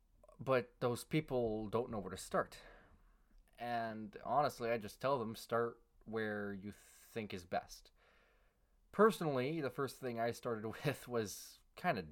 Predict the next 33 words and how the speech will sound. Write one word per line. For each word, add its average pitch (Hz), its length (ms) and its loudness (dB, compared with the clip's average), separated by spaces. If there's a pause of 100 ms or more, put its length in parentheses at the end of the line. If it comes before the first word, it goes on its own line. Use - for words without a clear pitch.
dumb, 127 360 0 (120)
let's 127 200 -10
be 110 140 -4
honest 120 340 -2
here. 127 140 -6
I, 113 140 2
first - 300 -4
thing 147 100 -2
I 135 60 2
did 131 180 2
was 110 320 0 (240)
a 147 80 0
character 135 540 4
movement. 92 600 -4 (2250)
If 190 220 4
you're 208 220 4
to - 180 -2
s-, - 600 -6 (360)
make 226 240 2
your 202 80 4
first 110 340 -2
game, 131 600 -4
the 123 80 -4
first 151 300 -2
thing 151 100 -4
you 127 60 -2
should - 180 -10
really 120 260 -2
do 147 460 -2
is, 107 500 -4
like, 98 280 -2
say, 107 320 -6
like, 90 400 -4